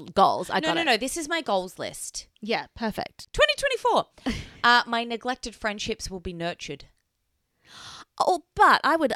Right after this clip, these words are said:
Speaker 1: argue by feedback that we had two weeks ago from the lovely and gorgeous, forever the loveliest person in the world, Anna, you're a good friend.
Speaker 2: Yeah, I am,
Speaker 1: Even if you
Speaker 2: but
Speaker 1: don't think you're being the best friend, like, you're still pretty good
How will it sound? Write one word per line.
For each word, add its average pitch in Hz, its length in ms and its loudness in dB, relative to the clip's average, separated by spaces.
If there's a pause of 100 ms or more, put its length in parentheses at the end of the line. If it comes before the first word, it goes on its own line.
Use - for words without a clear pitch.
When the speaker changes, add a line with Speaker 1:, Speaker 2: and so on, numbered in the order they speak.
Speaker 1:
argue 196 400 0
by 175 640 -2 (320)
feedback - 420 -4
that 127 100 -6
we 156 100 -4
had 170 260 -4 (440)
two 180 320 -2
weeks - 300 -8
ago - 400 -4
from 170 420 -4
the 175 120 -6
lovely 156 580 -6
and 151 220 -10
gorgeous, - 580 -8
forever 160 480 -2 (500)
the 175 120 -2
loveliest 165 400 -6
person - 220 -6
in 170 40 -8
the 170 60 -8
world, 170 200 -4
Anna, - 420 -6 (680)
you're 302 260 2
a 480 60 -2
good 480 160 0
friend. 370 460 0
Speaker 2:
Yeah, 208 120 6
I 190 100 6
am, - 200 4
Speaker 1:
Even 359 160 2
if 370 80 0
you 339 60 2
Speaker 2:
but - 120 2
Speaker 1:
don't 285 240 2
think 269 160 -4
you're 247 80 -2
being 220 260 0
the 202 80 -4
best 214 280 -2
friend, 180 200 0
like, 185 220 -4
you're 196 180 0
still 220 680 0 (760)
pretty 185 280 0
good - 320 0